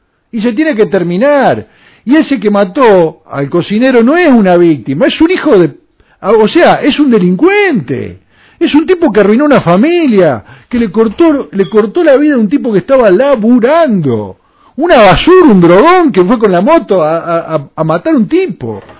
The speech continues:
O sea, eso se tiene que terminar. Eso se tiene que terminar. Y también se tiene que terminar esta impunidad que hay en la política, estos abusos presupuestarios que hay en la política,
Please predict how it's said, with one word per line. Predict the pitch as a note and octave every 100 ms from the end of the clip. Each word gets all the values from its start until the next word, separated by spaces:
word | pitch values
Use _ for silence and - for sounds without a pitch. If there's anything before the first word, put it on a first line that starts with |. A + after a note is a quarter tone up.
| -
O | G3
sea, | - - -
eso | D#4 - D#4
se | B3+ F3
tiene | D3 G3+ A3+ E3+
que | D#3
terminar. | E3 B2+ C3 C3+ C#3 A#2 G#2+ F#2 _ _ _ _ _ _ _ _ _ _
Eso | C#3+ F#3 A3+
se | F3
tiene | F#3+ E3+
que | D3+
terminar. | C#3 C#3 C#3+ C3+ G#2 - _ - - -
Y | G3
también | E3+ A#3+ D4+ E4+
se | B3
tiene | A3+ C4 A3
que | F#3
terminar | F#3+ F#3+ A3+ A3 F3+ F#3 - _ _ _ _ _ _ _ _ -
esta | B3 - G#3
impunidad | E3+ A#2+ D#3+ D#3 F#3 B3 G3 F3 D#3+
que | D3+
hay | F3 D#3+
en |
la | C3+ G#2
política, | B2 G3+ F#3+ A#2+ G2+ B2+ D3 E3 _ _ _ _ _ _ _ _ _ _ _ _ _ _ _ _ _ _ -
estos | B3+ B3+ F3+
abusos | D#3 E3 C4+ C#4 - D#3
presupuestarios | D3 C3+ C3+ A#2+ C#3+ - G3+ F3+ -
que | F3+
hay | E3
en |
la | C3+ A2
política, | B2 G#3 F3 B2+ A2 C#3 D3+ -